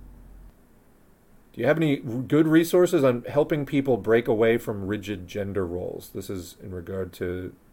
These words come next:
what we were talking about last week. I, I don't know what you, I don't know what the person you're talking about really needs to hear. I don't know where they're starting from. I don't know if people listening to this, either in this chat or on YouTube, have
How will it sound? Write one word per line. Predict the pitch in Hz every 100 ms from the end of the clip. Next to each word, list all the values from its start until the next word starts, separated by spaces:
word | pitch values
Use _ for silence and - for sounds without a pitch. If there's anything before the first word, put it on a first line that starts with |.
| -
what | - 98
we |
were | 92
talking | - 101 92
about | 90 98
last | 98 -
week. | 104 92 - _ _ _ _ _ _ - -
I, | 120 -
I | 120
don't | 113 113 113
know | 113 107
what | 101 110 127
you, | 107 98 98 -
I | 127
don't | 147
know | 151 147
what | 143
the | 139
person | - 135 135 113
you're | 110
talking | 127 110 123
about | 107 101
really | 107 101
needs | 101 101 95
to | 95
hear. | 92 107 110 131 131
I | 107
don't | 101
know | 104
where | 98 98
they're | 92 92
starting | - 95 98 117
from. | - 131 135 139 - _ - _ _ _ _ _ _
I | 101
don't | 104
know | 107
if | -
people | 120 104
listening | 107 104 113
to | 104
this, | 98 - - _ _ -
either | 104 101 104
in | 113
this | 110 104
chat | 123 110 104
or |
on | 98
YouTube, | 98 110 113 117 104 95 87 -
have | 95